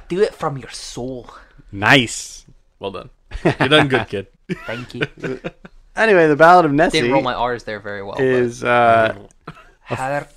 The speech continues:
Speaker 2: fun little poem about the story of, uh,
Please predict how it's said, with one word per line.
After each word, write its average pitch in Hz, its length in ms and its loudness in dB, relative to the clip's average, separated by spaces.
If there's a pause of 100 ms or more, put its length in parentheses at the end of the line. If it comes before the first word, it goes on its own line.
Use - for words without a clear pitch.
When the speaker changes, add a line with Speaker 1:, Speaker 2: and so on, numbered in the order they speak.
(440)
Speaker 2:
fun 135 480 2
little 131 540 2 (400)
poem 143 480 4
about 127 380 2
the 131 80 -8
story 147 440 0
of, 147 260 -6 (120)
uh, 143 460 -4